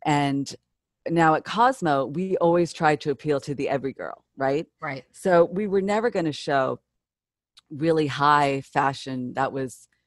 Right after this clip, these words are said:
Speaker 1: geared towards an older woman. That, that wasn't
Speaker 2: Right.
Speaker 1: my magazine. It, you know, it wasn't my edict. It wasn't my assignment. So we always did approachable but sexy.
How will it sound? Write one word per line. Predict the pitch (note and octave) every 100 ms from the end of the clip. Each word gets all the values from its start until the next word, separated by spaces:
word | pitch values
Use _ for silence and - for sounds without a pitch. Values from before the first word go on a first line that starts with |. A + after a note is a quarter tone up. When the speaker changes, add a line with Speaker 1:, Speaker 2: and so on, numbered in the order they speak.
| _ _
Speaker 1:
geared | D#3 D#3 D#3 D3 -
towards | D3+ C#3+
an | D3
older | C#3 C#3+ C#3+
woman. | B2+ C3+ F#2 -
That, | F3 F3+ E3
that | F#3 -
wasn't | F#3 F3 D#3+
Speaker 2:
Right. | D3+
Speaker 1:
my | D3
magazine. | C#3+ C3+ C3 - - _
It, | C#3 D3
you | -
know, | D3+ C#3
it |
wasn't | C3 D#3+ E3 D3
my | C#3+ C#3 C3+ C3+ C3 _ _ _ _
edict. | G#3 B3 - - - -
It | D3+
wasn't | C#3+ C#3+ C#3
my | C#3+
assignment. | C#3+ - G3+ - - _ _ _ _ _ _
So | _ - E3+ D#3+
we | D#3 E3+
always | E3+ F3+ G3 -
did | - D#3+ D3
approachable | D3+ - E3 D#3 - D3+ D3+ D3
but | D3+ -
sexy. | - - - -